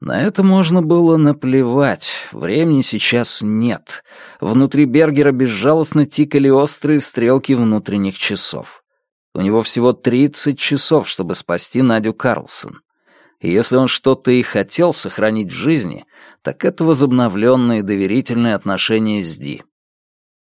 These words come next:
Но детектив в нем был сильнее частного лица. Он снова включил звук,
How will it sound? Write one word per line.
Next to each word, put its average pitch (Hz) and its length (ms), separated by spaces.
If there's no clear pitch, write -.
Но 90 180
детектив 113 540
в 135 100
нем 127 400
был 139 240
сильнее 127 600
частного 113 600
лица. - 640
Он 117 140
снова 156 360
включил 98 480
звук, 120 440